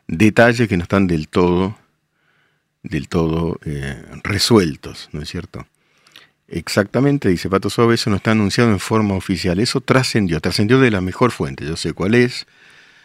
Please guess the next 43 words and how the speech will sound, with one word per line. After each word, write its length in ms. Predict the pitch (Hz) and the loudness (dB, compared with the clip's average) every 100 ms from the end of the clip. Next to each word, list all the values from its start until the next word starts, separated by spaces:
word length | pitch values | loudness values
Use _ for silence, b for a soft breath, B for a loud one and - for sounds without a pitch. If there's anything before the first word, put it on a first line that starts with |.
| b b | b b
trascendió, 800 | 67 - 85 92 120 127 131 - b b b _ | -12 -8 -4 2 2 2 -2 -8 b b b _
lo 80 | - | -6
anunció 260 | 82 - 107 | -4 -4 -2
mi 120 | 95 | -2
hijo 160 | - | -2
Nico, 300 | 90 95 - | -2 -2 -4
la 80 | 80 | -8
verdad 240 | 78 92 90 | -6 -6 -6
fue 140 | 80 | -8
el 40 | |
primero, 540 | 76 80 87 82 82 - _ b b b b b b b _ | -6 -2 0 0 -2 -8 _ b b b b b b b _
por 120 | 78 | -6
eso 160 | 82 80 | -4 -4
yo 120 | 85 | -4
conozco 300 | 82 82 87 | -4 -4 -4
la 80 | 90 | 0
fuente, 240 | 135 123 | 0 0
porque 100 | 78 | -4
las 80 | 76 | -2
fuentes 300 | 98 85 - | -2 -2 -2
en 120 | 82 | -2
off 120 | 95 | -2
se 180 | - 90 | -4 -8
respetan 640 | 87 90 - 123 - 135 | -8 -4 0 0 0 -2
y 80 | 101 | -4
la 100 | 78 | -6
fuente 260 | - 87 87 | -6 -6 -6
es 100 | 82 | -6
inmejorable, 800 | 80 80 - 113 98 98 117 131 b b b b b b | -6 -4 0 2 2 0 -2 -6 b b b b b b
pero 140 | 127 139 | 4 6
veremos, 540 | 135 127 80 65 - - | 6 4 2 -6 -16 -6
veremos 400 | 78 101 120 95 | 2 4 4 0
porque 260 | 69 69 - _ - _ _ _ _ _ _ | -4 -10 -16 _ -20 _ _ _ _ _ _
las 60 | - | -8
cosas 240 | 92 85 | -6 -4
son 180 | - 92 | -4 0
volátiles 600 | 90 101 98 85 78 - | 2 2 2 -2 -4 -4
en 60 | 80 | -6
este 180 | 80 | -4
país, 400 | 76 73 64 - - | -6 -6 -8 -12 -14
¿no 120 | 85 | -12
es 60 | |
cierto? 380 | - 80 - 82 | -8 -8 -8 -14